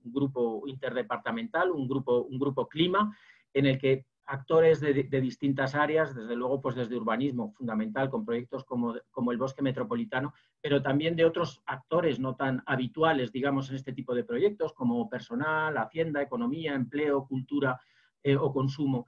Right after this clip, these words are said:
están aquí también trabajando en este, en este mismo proyecto. Otra de los objetivos de esta, de, o de los principios de esta innovación y que le hace especial al proyecto, por lo menos nosotros lo estamos viviendo así como un proyecto distinto,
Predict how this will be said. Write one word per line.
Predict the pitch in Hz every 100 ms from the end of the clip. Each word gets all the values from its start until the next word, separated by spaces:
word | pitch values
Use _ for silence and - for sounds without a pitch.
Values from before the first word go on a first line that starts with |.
| _
están | - 135 135 127
aquí | 123 120
también | 123 113 117 117
trabajando | 123 113 - 123 117
en | 117
este, | 113 - -
en | 135
este | 131 135
mismo | 117 117 113
proyecto. | 104 104 107 - - - _ _ _ _ -
Otra | 180 180
de | 175 175
los | 160
objetivos | 160 160 156 165 160
de | 147
esta, | 147 - 151 147 -
de, | 143 -
o | 143 139
de | 139
los | 139 135
principios | - 135 135 185 - 135
de | 143
esta | 139 139
innovación | 131 127 123 196 196
y | 131
que | 107
le | 127
hace | 131 139
especial | - 127 123 139
al | 131 113
proyecto, | 127 151 208 127
por | 110
lo | 117
menos | 135 143 135
nosotros | - 123 135 143 127
lo | 127
estamos | 143 131 120
viviendo | 120 135 123
así | 113 156
como | - 127
un | 135
proyecto | 131 131 123 110
distinto, | 120 113 185 180 127